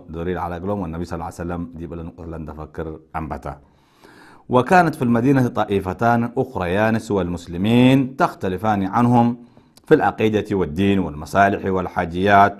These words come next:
والع-، والعواطف والميول، وهم المشركون واليهود.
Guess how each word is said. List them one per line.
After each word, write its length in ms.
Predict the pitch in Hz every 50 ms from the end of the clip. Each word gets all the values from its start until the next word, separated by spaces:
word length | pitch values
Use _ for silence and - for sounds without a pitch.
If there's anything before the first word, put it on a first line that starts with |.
| - -
والع-، 1000 | - 87 92 95 98 95 95 - - 85 90 87 85 87 90 87 87 85 85 82 80
والعواطف 560 | 87 87 80 82 85 90 101 107 95 98 92 90
والميول، 640 | 90 90 87 85 87 87 95 101 101 101 101 95 - - - - - - - _ _
وهم 200 | 113 131 151 156
المشركون 600 | 147 143 139 139 143 139 131 131 131 147 170 180 165
واليهود. 720 | 156 139 123 123 120 117 107 120 120 117 120 110 - -